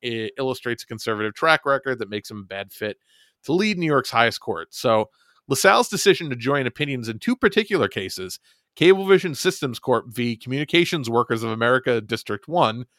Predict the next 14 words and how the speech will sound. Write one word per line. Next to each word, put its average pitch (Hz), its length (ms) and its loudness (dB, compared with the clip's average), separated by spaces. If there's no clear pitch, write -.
<laughs> - 380 -4
guess - 180 -6
which 113 140 -8
side 110 200 4
you 107 60 -8
took - 220 -2
on 104 80 -6
that 127 200 4
one, 113 220 -6
uh, 127 280 10
and 147 420 2
Evergreen 180 460 6
Association, 143 640 2
Inc 131 300 -6